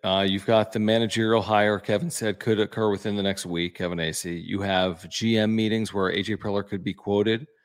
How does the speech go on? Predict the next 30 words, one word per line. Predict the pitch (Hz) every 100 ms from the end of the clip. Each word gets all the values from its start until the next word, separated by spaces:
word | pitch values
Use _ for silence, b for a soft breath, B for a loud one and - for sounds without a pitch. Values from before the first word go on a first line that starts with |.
| _ _ -
and | 107
could | 120 107
speak | - 113
publicly. | - 107 107 - 113
I | 92
would | 85 78
assume | - - 98 101 139 135
he | - 92
typically | 110 104 104 95
would | 85 80 90
at | 107
a | 104
G | 95 101
M | 107 104
meeting. | 110 123 120
I | -
don't | 90
know | 95
if | -
Marty | 78 87 104
from | - 85 78 - _ _ _ -
seven | 101 92
sixty | - 98 -
will | 87
potentially | 76 - - 92 - 80
be | 76
there. | 80 101
She | 101 -
has | 82 85
previously. | - 85 78 92 - 117